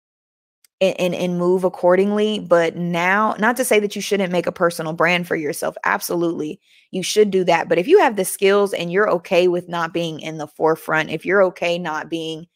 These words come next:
in front of the camera and you feel like you're forcing that part, work for somebody else, help another brand, help one of your favorite creators out. I have some help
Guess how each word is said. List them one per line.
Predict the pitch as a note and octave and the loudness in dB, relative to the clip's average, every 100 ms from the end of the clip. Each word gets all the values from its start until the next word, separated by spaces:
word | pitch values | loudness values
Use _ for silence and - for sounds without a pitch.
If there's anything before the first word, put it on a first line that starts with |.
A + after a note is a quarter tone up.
| _ _ - | _ _ -2
in | A3+ | 0
front | A3 G#3+ | 2 2
of | G#3 | 4
the | |
camera | G#3 G#3+ G3+ G3+ | 2 2 0 0
and | F3 | -2
you | F3+ | -4
feel | G3+ F#3+ | 0 2
like | F3 F#3 | 2 0
you're | F3 | -4
forcing | - F3 F#3 - G3 | -2 -2 -2 -2 -4
that | F#3+ F3+ | -2 -4
part, | - F#3+ F#3+ - _ _ _ _ _ _ _ _ | -4 0 2 0 _ _ _ _ _ _ _ _
work | F3+ F#3 D4 | 0 2 2
for | - G#4+ | 2 0
somebody | F#4+ F4 E4 | 0 0 2
else, | E4 D4 | 4 2
help | - E4 F4+ | 0 -2 0
another | D4+ D#4+ D4 | -2 0 0
brand, | G3+ F3 E3+ F3 | 0 -2 -2 -4
help | C4 D#4 | -4 -2
one | E4 | -2
of | D#4+ | -2
your | D4 | -2
favorite | C#4 B3 C4 B3+ | -2 -2 0 -2
creators | - A3 A3 B3 G3 | -2 2 4 2 2
out. | F3 - - - - - | -2 -4 -6 -14 -12 0
I | B3 | 2
have | C#4 B3+ | 2 -2
some | G#3+ G#3 | -4 -2
help | G3 G3 | -2 -2